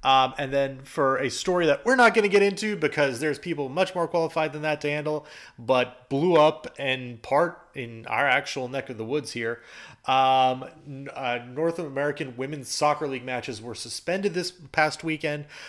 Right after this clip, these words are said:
uh, following player protests on league inaction on, uh, Paul Riley. This is from awful announcing dot com.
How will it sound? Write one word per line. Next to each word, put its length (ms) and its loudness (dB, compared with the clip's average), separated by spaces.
uh, 160 2
following 360 0
player 400 0
protests 580 -4
on 240 -6
league 200 -6
inaction 640 -2
on, 320 -10
uh, 180 2
Paul 520 2
Riley. 400 0
This 180 -6
is 60 -8
from 200 -6
awful 360 -2
announcing 340 -4
dot 200 0
com. 320 -4